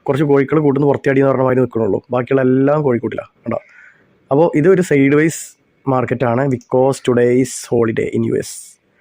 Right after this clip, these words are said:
യു എസിൽ ഹോളിഡേ ആണെന്ന് വലിയൊരു മൂവ്മെന്റ് കാണുന്നില്ല. ഓക്കെ, ഞാൻ ഡിലീറ്റ് ചെയ്തു. അപ്പോൾ ഇതൊരു ട്രെൻഡ് ലൈൻ ആയിട്ട് നമുക്ക് ഇതിങ്ങനെ വളരെ പെർഫെക്റ്റ് ആയിട്ട് നമുക്ക് വരയ്ക്കാൻ പറ്റില്ല. So നമ്മൾ എന്ത് ചെയ്യും? അപ്പോൾ ഞാൻ എന്ത് ചെയ്തു? ഇതിനെ ഇങ്ങോട്ട് എടുത്തു.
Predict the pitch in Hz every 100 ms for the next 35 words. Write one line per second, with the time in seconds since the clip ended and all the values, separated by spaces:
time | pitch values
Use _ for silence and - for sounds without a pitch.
0 | _ _ _ - 123 117 127 117 113 113
1 | 110 110 - 113 120 131 139 151 156 147
2 | 120 120 120 - - 117 110 113 - -
3 | _ _ - - - _ 131 139 123 110
4 | - - - 143 180 160 - - 147 185
5 | 180 160 151 156 160 151 151 139 147 151
6 | - 139 143 143 139 - 127 131 143 127
7 | 127 120 123 123 120 117 113 107 110 151
8 | 147 151 139 120 113 113 _ - - -
9 | - 135 143 135 120 113 - - 135 143
10 | 139 120 117 110 -